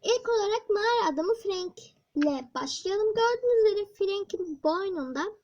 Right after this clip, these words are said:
bir yılan var ve o yılan Gale'in yılanı. Zaten bunu birçok kişi fark etmiştir.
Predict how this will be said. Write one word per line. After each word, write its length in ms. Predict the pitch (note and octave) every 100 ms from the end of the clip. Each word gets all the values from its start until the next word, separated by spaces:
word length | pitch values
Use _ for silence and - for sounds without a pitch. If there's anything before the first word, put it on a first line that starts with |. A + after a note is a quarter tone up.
| - -
bir 200 | G4 E4+
yılan 340 | D#4 D#4 B3+
var 200 | B3 B3+
ve 100 | D4+
o 80 | -
yılan 420 | G#4 A4 G#4+ A#4+
Gale'in 380 | E4+ E4 E4+ F4+
yılanı. 380 | F4 D#4+ C#4 D#4+
Zaten 420 | E4+ E4+ E4 D4
bunu 180 | C#4 C#4
birçok 400 | F4 F4+ F4 _
kişi 180 | - E4
fark 320 | - C4 C4
etmiştir. 720 | D#4+ C4+ B3+ - - - -